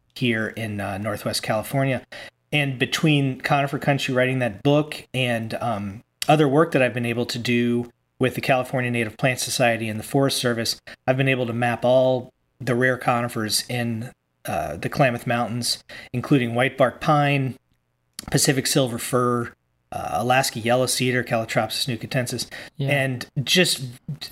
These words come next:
Speaker 1: you know, it's been a real passion to just kind of begin to understand their ecology and then pick places that nobody knew that these species might be, go
Speaker 2: Yeah.
Speaker 1: visit them, and then usually be right and find them. And that was just, uh, that's just
Speaker 2: See,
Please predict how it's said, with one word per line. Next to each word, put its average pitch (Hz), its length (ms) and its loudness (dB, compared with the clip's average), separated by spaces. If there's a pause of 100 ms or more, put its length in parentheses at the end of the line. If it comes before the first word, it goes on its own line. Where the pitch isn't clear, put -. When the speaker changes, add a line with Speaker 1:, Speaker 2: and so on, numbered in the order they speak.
(160)
Speaker 1:
you 175 120 2
know, 139 140 6
it's 123 100 -4
been 143 220 2
a 131 80 4
real 131 420 2 (220)
passion 165 400 2
to 117 100 0
just 117 280 0
kind 151 200 2
of - 240 -8 (640)
begin 165 260 4
to 208 80 2
understand 156 480 2
their 147 140 4
ecology 127 600 2
and 127 140 -2
then 117 260 -2 (800)
pick - 440 -2 (200)
places 117 600 0 (300)
that - 140 -6
nobody 143 340 2
knew 123 520 2
that - 120 -6
these - 460 -4
species 127 520 0
might 113 220 -4
be, 127 340 0 (280)
go 143 160 4
Speaker 2:
Yeah. 147 80 0
Speaker 1:
visit 131 280 2
them, 131 300 0 (240)
and 143 100 4
then 156 120 4
usually 160 320 6
be 139 140 4
right 120 420 0
and 120 120 -8
find 123 300 0
them. 104 160 -6
And 113 80 0
that 143 160 2
was - 260 -4
just, - 320 -4
uh, 95 240 -8
that's - 260 0
just 165 240 2
Speaker 2:
See, 131 200 -8